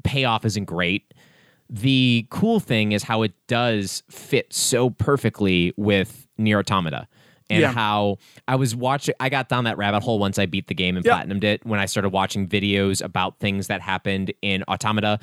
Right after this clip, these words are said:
Speaker 1: that made so much more sense in the context of Replicant,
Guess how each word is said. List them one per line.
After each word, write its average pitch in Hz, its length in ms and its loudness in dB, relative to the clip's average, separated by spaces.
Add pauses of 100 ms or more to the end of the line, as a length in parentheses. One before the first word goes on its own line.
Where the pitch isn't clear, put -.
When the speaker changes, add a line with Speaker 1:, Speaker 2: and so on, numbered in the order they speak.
(220)
Speaker 1:
that 98 300 0 (180)
made 107 240 -2
so - 220 -2
much 117 180 0
more 104 160 0
sense - 560 -2 (340)
in 101 160 -2
the 98 60 -4
context 113 580 -4
of 92 140 -8
Replicant, 110 520 -2